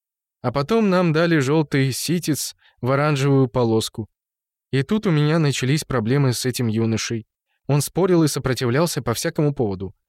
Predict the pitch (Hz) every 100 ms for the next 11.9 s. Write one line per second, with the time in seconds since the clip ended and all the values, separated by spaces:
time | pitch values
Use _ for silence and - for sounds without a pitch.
0 | _ _ - 90 143 226 - _ _ -
1 | - 139 254 165 - _ _ 113 165 254
2 | 233 214 190 139 117 78 _ _ _ _
3 | _ _ _ _ _ _ _ _ _ 110
4 | 127 202 - 202 190 175 170 156 - 190
5 | 202 180 143 147 170 165 - 135 - 131
6 | - - - 135 131 131 131 127 - _
7 | _ _ _ 123 156 175 175 170 175 180
8 | 202 - 101 - - 131 127 127 127 -
9 | 143 131 113 104 135 131 123 127 123 120
10 | - 139 143 98 92 95 _ _ _ _
11 | _ _ _ - 117 104 143 175